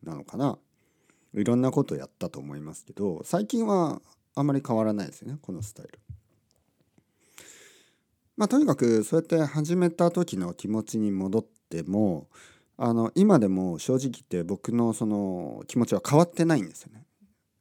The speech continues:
これを始めた時から。いかにその、なんか、汚い冗談言ったりとかね、バカバカしいこと言ったりとか、あの、エクストリームなことをね、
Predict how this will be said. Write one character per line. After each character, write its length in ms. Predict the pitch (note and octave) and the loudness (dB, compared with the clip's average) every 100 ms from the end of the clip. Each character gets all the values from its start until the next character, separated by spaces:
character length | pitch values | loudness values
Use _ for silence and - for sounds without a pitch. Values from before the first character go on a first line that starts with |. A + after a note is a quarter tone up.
| - | -10
こ 140 | G#2+ | -4
れ 60 | G#2 | -2
を 80 | F#2 | -2
始 220 | A2+ G#2+ | -4 -4
め 120 | G#2+ | -4
た 120 | - | -6
時 200 | - G2 | -8 -8
か 140 | - - | -10 -20
ら。 120 | - _ _ _ _ _ _ - | -20 _ _ _ _ _ _ -8
い 80 | C#3 | 2
か 140 | A3 | 4
に 380 | E3+ G#2+ F#2 F2+ | 6 4 2 -2
そ 140 | - | -6
の、 360 | E2+ E2 D#2 - _ _ _ _ | -8 -8 -10 -14 _ _ _ _
な 160 | A2 G2+ | -10 -8
ん 20 | |
か、 260 | D#2 D2+ C#2+ - _ _ _ _ _ | -8 -12 -12 -20 _ _ _ _ _
汚 200 | - A#2+ G#2+ | -2 0 0
い 60 | F#2+ | -2
冗 180 | G2 G2 | -2 -4
談 200 | G2 D#2+ | -4 -8
言 100 | D#2+ | -12
っ 20 | |
た 220 | _ G#2+ | _ -4
り 80 | F#2 | -4
と 100 | - | -8
か 100 | G2+ | -8
ね、 220 | B2+ D#3+ | -6 -4
バ 160 | B2+ - | -4 -6
カ 100 | - | -6
バ 120 | - | -8
カ 100 | - | -8
し 160 | G2 F#2+ | -6 -6
い 40 | |
こ 120 | - | -8
と 100 | - | -10
言 40 | D#2+ | -10
っ 40 | |
た 180 | _ G2+ | _ -6
り 100 | D#2+ | -6
と 80 | - | -8
か、 480 | - F#2+ F2 D#2 - _ - | -8 -6 -6 -8 -14 _ -20
あ 100 | F2+ | -14
の、 460 | F2 E2+ D#2+ D#2+ D#2 | -12 -12 -12 -12 -12
エ 60 | - | -14
ク 80 | |
ス 60 | - | -8
ト 100 | A2 | -2
リ 160 | G#2+ F2+ | -2 -2
ー 20 | |
ム 60 | |
な 120 | D2+ D2 | -8 -12
こ 160 | G2 | -8
と 140 | - E2+ | -6 -6
を 160 | D2 _ _ _ _ _ - | -8 _ _ _ _ _ -10
ね、 200 | B2 | -8